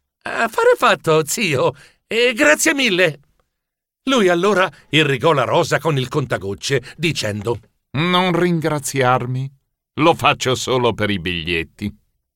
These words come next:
Speaker 1: Ma poi aggiunse a bassa voce:
Speaker 2: "Spero che il vostro fiore stia presto bene."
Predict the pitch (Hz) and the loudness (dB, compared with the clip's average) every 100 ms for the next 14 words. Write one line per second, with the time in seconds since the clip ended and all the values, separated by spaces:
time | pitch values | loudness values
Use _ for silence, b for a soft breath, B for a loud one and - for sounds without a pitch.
0 | - 226 196 139 127 127 107 127 117 - | -4 -2 0 0 0 0 -2 -4 -4 -4
1 | 120 113 B 143 120 110 - - - - | -4 -4 B -2 0 0 -2 -6 -6 -10
2 | - - - - _ _ _ - - 170 | -10 -12 -14 -18 _ _ _ -14 -6 -2
3 | 170 156 143 - 131 127 113 127 - 123 | 2 4 2 2 0 0 2 2 0 -2
4 | 113 107 107 101 98 92 92 85 78 - | -4 -2 -2 0 0 0 -4 -6 -10 -12
5 | - 107 98 - 101 104 90 - - 85 | -2 0 0 0 -2 0 -2 -6 -6 -6
6 | 69 71 69 73 80 | -4 -8 -8 -10 -10